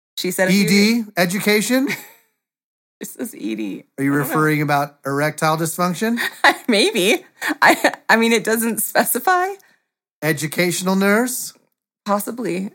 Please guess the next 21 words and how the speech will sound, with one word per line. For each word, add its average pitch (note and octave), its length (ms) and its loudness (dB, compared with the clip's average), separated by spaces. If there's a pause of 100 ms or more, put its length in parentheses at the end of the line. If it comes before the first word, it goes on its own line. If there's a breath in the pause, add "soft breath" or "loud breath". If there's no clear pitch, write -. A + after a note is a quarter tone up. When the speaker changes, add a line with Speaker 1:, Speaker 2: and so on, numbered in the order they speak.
(320)
Speaker 1:
Anyway, G3+ 320 4
a F#3 100 4
few A#3+ 380 -2
years A3 340 2
back, F#3 440 0
lady F#3 280 0
came F#3+ 380 0
in E3 360 -2
concerned E3+ 520 -2
that D#3 120 -4
she'd E3+ 300 -8
bumped D3+ 300 -2
her F3 80 -4
head, F3 480 -2 (240)
and F3 160 -2
it F3 60 -2
was F#3+ 220 -6
just - 380 -8 (500)
after, F3 680 2
um, E3 380 0
Liam F3+ 600 -4